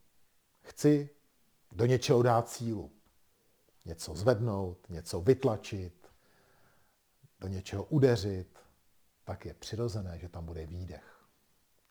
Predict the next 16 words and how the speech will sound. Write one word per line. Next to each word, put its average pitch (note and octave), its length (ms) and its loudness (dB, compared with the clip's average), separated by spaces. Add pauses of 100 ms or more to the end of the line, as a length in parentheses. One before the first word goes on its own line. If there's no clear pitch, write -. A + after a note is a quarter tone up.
(260)
Protože F#2 340 -8
chci, - 460 -2
aby F#2 200 -10
s - 80 -14
tou E2+ 180 -6
silou B2 460 0
těla E2 580 -4 (580)
tam F#2 160 -8
taky G#2+ 220 -6
šla F#2+ 240 -8
ta - 140 -16
síla A2 760 -6 (560)
vnitřní. F#2+ 600 -6 (960)
Síla E3+ 380 2
mého F#2+ 300 -2
záměru F2 800 -4